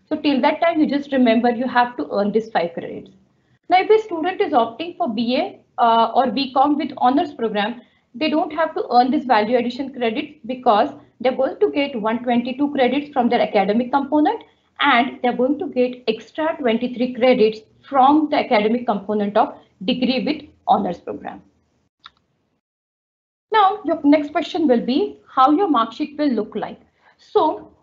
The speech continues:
students will get a subject-wise marks, credits per subject, grades per subject, grade points per subject, total marks, total grade points,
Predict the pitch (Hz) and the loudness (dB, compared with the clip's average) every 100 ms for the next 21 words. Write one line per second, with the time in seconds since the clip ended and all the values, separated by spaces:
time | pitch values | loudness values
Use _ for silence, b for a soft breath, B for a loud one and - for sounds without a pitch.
0 | _ _ - 330 349 440 - 403 - 294 | _ _ -14 -10 -6 -6 -2 -4 -2 -4
1 | 277 - 294 - 220 196 277 277 294 302 | -6 -8 -12 -2 -2 0 -6 -4 -2 0
2 | 294 285 294 - _ _ - 214 247 - | 2 2 2 -8 _ _ -2 -2 -2 -6
3 | - 320 311 311 247 302 349 - - 180 | -2 -2 0 -2 -2 -4 -6 -8 -18 -8
4 | 190 226 247 - 320 - 269 233 311 - | -2 -2 -2 -2 -2 0 -4 -2 -4 -4
5 | - - 208 220 - 208 233 302 - 233 | -8 -2 0 0 0 0 2 2 0 -2
6 | 247 208 185 247 247 - - 294 302 339 | 0 -2 0 -4 -4 -16 -2 -2 0 2
7 | 247 220 233 - _ 262 285 370 294 247 | 4 4 2 -6 _ -6 -2 -2 0 2
8 | 240 - 214 240 | 0 0 0 0